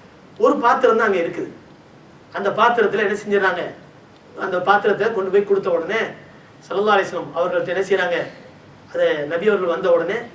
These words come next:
"இது அஸ்மா கொண்டு, செஞ்சு கொண்டு வந்திருக்கிறாங்க, யார சொல்லா இதை சாப்பிடுங்கன்னு" சொல்றாங்க. ஒரு பாயாசம் மாதிரி ஒரு உணவு. அதை ரசூலுல்லாஹி ஸல்லல்லாஹு அலைஹி வஸல்லம் சாப்பிட்டுட்டு அன்னை ஆயிஷா ரலியல்லாஹு அன்ஹா அவர்கள்ட்ட கையில கொடுக்குறாங்க. ஆயிஷா ரலியல்லாஹு அன்ஹா சொல்றாங்க,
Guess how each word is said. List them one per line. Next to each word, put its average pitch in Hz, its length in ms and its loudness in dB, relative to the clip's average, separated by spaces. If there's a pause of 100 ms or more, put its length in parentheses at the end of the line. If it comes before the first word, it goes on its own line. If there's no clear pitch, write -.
(300)
"இது 160 180 -4
அஸ்மா 180 360 -4
கொண்டு, 180 220 -6
செஞ்சு 175 320 -8
கொண்டு 175 220 0
வந்திருக்கிறாங்க, 151 460 -4 (680)
யார 170 120 -4 (100)
சொல்லா 196 220 2
இதை 170 160 4
சாப்பிடுங்கன்னு" 170 480 -4
சொல்றாங்க. 160 280 -2 (680)
ஒரு 202 180 0 (220)
பாயாசம் 185 400 0
மாதிரி 196 220 2
ஒரு 165 100 -2
உணவு. 151 220 -6 (720)
அதை 202 220 -2
ரசூலுல்லாஹி 185 40 -2
ஸல்லல்லாஹு 208 320 0
அலைஹி - 140 -4
வஸல்லம் 165 260 -6
சாப்பிட்டுட்டு 180 460 0 (760)
அன்னை 196 180 -4
ஆயிஷா 214 420 0
ரலியல்லாஹு 180 400 -2
அன்ஹா 165 240 -4
அவர்கள்ட்ட 156 320 -4
கையில 165 220 -2
கொடுக்குறாங்க. 151 340 -8 (800)
ஆயிஷா 202 280 -2
ரலியல்லாஹு 175 240 0
அன்ஹா 156 220 -6
சொல்றாங்க, 156 280 -6